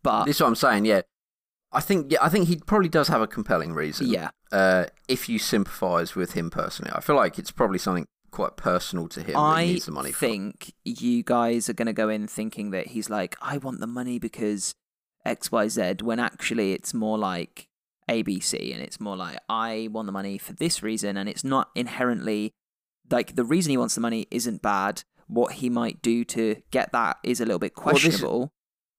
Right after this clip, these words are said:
Speaker 2: Well, this is it, yeah. Um, and then, so I feel like there's people like, there's people who are just legitimately evil
Speaker 1: Mm-hmm.
Speaker 2: that want it, like Xanathar. Like, Xanathar doesn't even need the money.
Speaker 1: No.
Speaker 2: He's got,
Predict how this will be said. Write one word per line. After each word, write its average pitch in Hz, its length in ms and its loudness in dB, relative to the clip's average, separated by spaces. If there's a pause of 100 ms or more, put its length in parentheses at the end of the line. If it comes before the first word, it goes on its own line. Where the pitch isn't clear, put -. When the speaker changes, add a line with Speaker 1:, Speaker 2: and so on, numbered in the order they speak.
(180)
Speaker 2:
Well, 143 120 0
this 147 140 0
is 107 140 -2
it, 80 200 -2
yeah. - 180 -6 (400)
Um, 107 480 6 (380)
and 113 240 4
then, 113 280 4 (600)
so - 160 4
I 131 60 6
feel 165 160 4
like 135 100 6
there's 127 220 2
people 156 240 6
like, 104 80 8
there's 107 180 4
people 151 320 0
who 123 140 2
are 107 140 8
just - 400 0 (440)
legitimately 92 760 -2
evil 78 520 -8
Speaker 1:
Mm-hmm. 110 320 -6
Speaker 2:
that - 180 -4
want 73 280 -4
it, 73 220 -6
like 82 200 0
Xanathar. 76 640 -2
Like, 80 200 0
Xanathar 131 460 2
doesn't 101 200 0
even 87 160 0
need 80 240 -4
the - 60 -8
money. 60 260 -4
Speaker 1:
No. 101 140 -2
Speaker 2:
He's 90 140 -8
got, - 220 -2